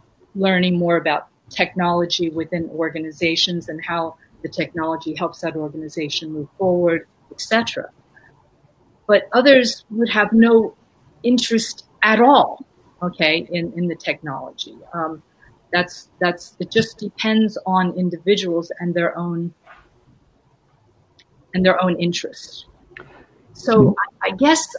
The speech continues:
Speaker 1: I'm, you know, I, I don't think you, I think the future holds that, yes, because so many people use technology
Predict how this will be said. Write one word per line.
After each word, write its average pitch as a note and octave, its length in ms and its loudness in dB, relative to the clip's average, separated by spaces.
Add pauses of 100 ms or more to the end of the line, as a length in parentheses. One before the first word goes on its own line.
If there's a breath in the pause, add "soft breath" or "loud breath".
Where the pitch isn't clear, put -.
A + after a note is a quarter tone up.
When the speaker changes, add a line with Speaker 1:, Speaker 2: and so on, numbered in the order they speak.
Speaker 1:
I'm, G#3+ 380 0 (420)
you A3+ 120 4
know, F3 220 4
I, F3 200 -2
I A3 60 2
don't C4+ 160 6
think C4+ 160 2
you, A3+ 180 -2 (220 loud breath)
I G#3+ 80 2
think C4 280 4 (920)
the G3+ 220 2
future C4 340 4
holds G#3 720 6
that, F3+ 260 2 (360)
yes, F#3+ 300 4
because E3+ 400 -6
so A3+ 160 4
many A3 320 6
people F#3 400 -2
use A#3 360 0
technology E3+ 880 0